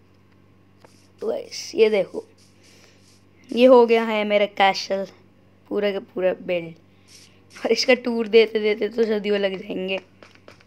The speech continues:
तो टूर तो मैं नहीं दूंगा, लेकिन आपको दिखा तो सकता ही हूँ कि कितना बड़ा कैसल है।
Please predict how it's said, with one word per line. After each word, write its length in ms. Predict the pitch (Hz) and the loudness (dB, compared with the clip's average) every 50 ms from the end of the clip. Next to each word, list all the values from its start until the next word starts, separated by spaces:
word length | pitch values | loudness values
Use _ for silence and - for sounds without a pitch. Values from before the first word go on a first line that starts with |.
| _ _ _ - - _ _ | _ _ _ -20 -20 _ _
तो 260 | - 180 180 185 180 175 | -4 -4 -2 -2 -4 -4
टूर 240 | 180 - 240 240 233 | -4 -4 -4 -4 -2
तो 120 | - 262 | 0 0
मैं 140 | 254 262 262 | 2 2 2
नहीं 120 | 262 262 | 2 2
दूंगा, 280 | 240 240 220 220 226 247 - - - _ _ _ _ - - - - _ _ - - - - | 2 2 2 2 0 0 -2 -6 -16 _ _ _ _ -20 -20 -20 -20 _ _ -20 -16 -14 -2
लेकिन 160 | - 233 240 | 0 2 2
आपको 200 | 240 233 - 254 | 2 0 2 4
दिखा 240 | 247 233 240 240 226 | 4 6 6 6 4
तो 120 | 226 247 - | 4 2 -2
सकता 280 | 240 233 - - 220 | -4 -8 -4 -2 -2
ही 140 | 220 208 202 | 0 0 -2
हूँ 100 | 214 208 | -4 -6
कि 140 | - - 220 - - _ - - | -6 -8 -10 -10 -14 _ -12 -12
कितना 460 | 233 - - - 214 233 233 240 240 | -12 -12 -10 -6 -2 2 2 2 4
बड़ा 260 | 220 220 208 214 214 | 6 6 6 6 4
कैसल 460 | 202 202 190 185 180 - - 185 180 185 | 2 2 0 0 -2 -6 -6 -4 -2 -2
है। 100 | 185 | -2